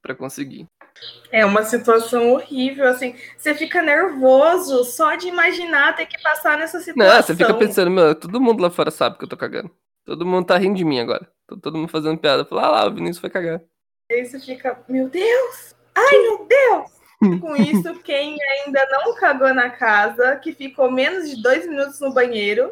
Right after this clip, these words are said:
Speaker 2: agora já te-, deve ter cagado, né?
Speaker 1: É.
Speaker 2: A Carla Dias.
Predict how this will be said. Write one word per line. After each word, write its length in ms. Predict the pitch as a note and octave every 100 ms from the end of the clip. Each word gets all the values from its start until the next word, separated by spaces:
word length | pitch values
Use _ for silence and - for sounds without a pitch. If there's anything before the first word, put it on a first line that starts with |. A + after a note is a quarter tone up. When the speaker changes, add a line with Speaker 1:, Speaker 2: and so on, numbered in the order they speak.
| B4+
Speaker 2:
agora 380 | A3+ A3+ A3 G#3+
já 140 | B3+ B3+
te-, 240 | C#4 B3
deve 220 | A#3+ C4+
ter 180 | - -
cagado, 560 | - A4+ B3+ G#3+ G#3+ G#3
né? 320 | A3+ B3+ F#4 -
Speaker 1:
É. 300 | D#3+ C#3 C3+
Speaker 2:
A 120 | C4
Carla 440 | C4 D4 C#4+ F4 D4+
Dias. 800 | A#3 A#3+ A#3+ A3+ A3 C#4 -